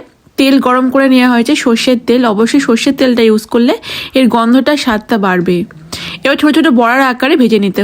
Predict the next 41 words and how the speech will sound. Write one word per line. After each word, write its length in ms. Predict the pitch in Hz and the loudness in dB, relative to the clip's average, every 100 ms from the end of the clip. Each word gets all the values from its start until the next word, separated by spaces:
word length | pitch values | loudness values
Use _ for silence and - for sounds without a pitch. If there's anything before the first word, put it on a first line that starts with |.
| 202 | -2
হচ্ছে, 320 | 180 - 180 165 - _ - - 240 | -4 -6 -6 -6 -10 _ -20 -4 0
যেমন 180 | 254 240 247 | 2 2 0
করে 100 | 269 269 | 0 0
পকোড়া 260 | 233 269 285 | 0 0 0
ভাজা 180 | 269 233 226 | 0 0 0
হয়, 140 | 240 - | -2 -2
পকোড়া 260 | 220 240 240 | -2 -2 0
থেকে 120 | 269 240 | 0 0
একটু 120 | 269 226 | 0 2
বড় 120 | 208 226 | 2 0
সাইজের 340 | 233 208 220 453 - - - - - | 2 0 2 -2 -4 -18 -16 -6 0
বড়া 180 | 240 233 262 | 0 0 0
করে 140 | 262 320 | 0 2
ভেজে 200 | 220 220 196 | 2 0 0
নেওয়া 180 | 190 190 | 0 0
হচ্ছে। 340 | 170 - - 180 214 _ - - - - | -4 -6 -6 -6 -6 _ -18 -18 -10 -2
এরপর 180 | 247 311 269 | 0 2 2
উল্টে 240 | 277 294 302 | 2 0 0
পাল্টে 300 | 254 240 240 269 | 0 -2 -2 -2
একটু 120 | 262 247 | 0 0
লাল 140 | 214 226 | 2 2
লাল 100 | 240 247 | 0 0
করে 140 | 269 254 | 0 2
হয়ে 180 | 240 233 240 | 2 2 0
আসলেই 280 | 233 285 427 | 0 2 2
নামিয়ে 240 | 220 208 196 | 2 0 0
নিতে 160 | 180 185 196 | 0 -2 -2
হবে। 220 | 175 175 - _ _ _ - | -2 -4 -6 _ _ _ -6
তো 40 | 269 269 | -4 -4
এক 60 | 269 | -2
পাশ 100 | 320 285 | 0 0
ভাজা 160 | 277 294 | 0 0
হয়ে 140 | 311 302 | 0 0
গেছে, 200 | 311 339 - | 0 0 0
আরেক 200 | 247 254 302 | -2 -2 -2
পাশ 120 | 302 - | -2 0
উল্টে 240 | 262 247 294 262 | 0 2 2 2
ভেজে 220 | 233 269 | 2 2
নেওয়ার 260 | 285 285 277 | 2 0 -2
পর 120 | 269 254 | -4 -2
দেখতেই 260 | 233 240 | -4 0